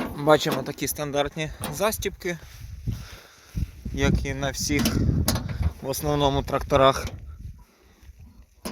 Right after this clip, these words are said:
Отак от. Так, поїхали.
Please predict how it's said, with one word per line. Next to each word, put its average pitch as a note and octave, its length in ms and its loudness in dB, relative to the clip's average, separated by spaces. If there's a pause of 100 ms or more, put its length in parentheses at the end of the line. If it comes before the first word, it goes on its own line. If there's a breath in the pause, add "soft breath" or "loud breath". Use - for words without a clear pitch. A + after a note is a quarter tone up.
(380)
Отак C3+ 480 -6
от. - 180 -12 (2250 loud breath)
Так, A#2+ 260 -4
поїхали. A#2+ 580 -2